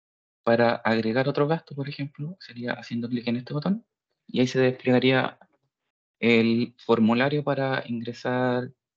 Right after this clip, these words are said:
eh, todos los detalles del gasto que quieran ir agregando. Aquí, Loreto, no sé si me puede, eh, como complementar un poquito con, con cada uno de los,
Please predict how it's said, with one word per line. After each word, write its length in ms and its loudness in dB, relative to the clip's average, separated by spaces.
eh, 380 0
todos 160 0
los 120 0
detalles 360 0
del 160 -2
gasto 340 -6
que 160 -6
quieran 680 -4
ir 180 2
agregando. 400 2
Aquí, 400 -6
Loreto, 340 -4
no 100 -6
sé 120 -8
si 140 -10
me 120 -4
puede, 360 -8
eh, 320 -10
como 260 4
complementar 420 2
un 80 0
poquito 280 -6
con, 640 -4
con 160 -6
cada 200 0
uno 220 0
de 60 -4
los, 180 -10